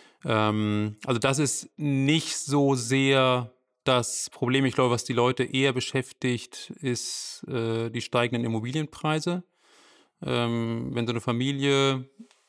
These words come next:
Jahr für Jahr Geld zurücklegt, um eine Immobilie zu kaufen und sieht, okay, es reicht und reicht und reicht nicht, weil die Preise einfach schneller steigen als das, was ich zurücklegen kann,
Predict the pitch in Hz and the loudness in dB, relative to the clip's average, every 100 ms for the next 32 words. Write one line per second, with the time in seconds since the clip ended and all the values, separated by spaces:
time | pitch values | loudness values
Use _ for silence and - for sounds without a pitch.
0 | _ 123 123 139 147 123 123 123 127 131 | _ 0 2 2 0 2 2 4 2 2
1 | 127 139 - 127 151 - 143 143 - 135 | 0 0 0 0 -2 -4 -2 -2 -4 -4
2 | 123 127 123 131 123 120 135 156 - 139 | -2 -2 -2 -2 -2 -2 -2 -4 -4 -6
3 | - 139 143 - 139 135 _ _ _ _ | 0 2 2 -2 -4 -4 _ _ _ _
4 | _ _ _ _ _ _ - 151 117 - | _ _ _ _ _ _ -6 -4 -4 -6
5 | _ _ _ 135 127 135 - - 131 - | _ _ _ -6 -4 -4 -8 -12 -8 -2
6 | 131 143 131 120 - 135 147 135 131 - | -2 -2 -4 -4 -6 -6 -4 -2 -2 0
7 | 135 139 143 - 165 131 123 127 - 123 | 0 0 0 0 0 2 0 -2 0 2
8 | 127 131 123 - 147 131 117 120 123 127 | 2 2 0 0 2 2 2 2 2 2
9 | 123 131 127 113 - 131 - 123 113 113 | 0 0 0 -4 0 -2 2 0 0 -2
10 | - 120 | -4 -6